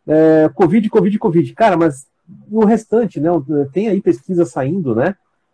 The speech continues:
É, que, então acabamos com os infartos, acabamos com câncer, acabamos com os A V Cs, acabamos com as outras doenças,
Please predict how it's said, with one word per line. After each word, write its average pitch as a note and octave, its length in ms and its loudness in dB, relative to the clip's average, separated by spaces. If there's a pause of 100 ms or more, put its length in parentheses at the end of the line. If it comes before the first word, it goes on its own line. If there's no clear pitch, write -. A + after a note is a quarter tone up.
(100)
É, B2 320 2
que, C3+ 520 0 (600)
então F3 200 0
acabamos E3+ 640 2
com E3+ 100 0
os C3+ 80 -2
infartos, F3 600 -2
acabamos D3+ 500 0
com C3+ 180 -10
câncer, F3 440 -2
acabamos D3 500 -2
com C#3 160 -12
os B2 80 -2
A C3 60 2
V A#2+ 140 -2
Cs, F3 340 0
acabamos D3 520 -2
com C#3 140 -8
as B2 120 -4
outras C#3 260 -6
doenças, C3 480 -8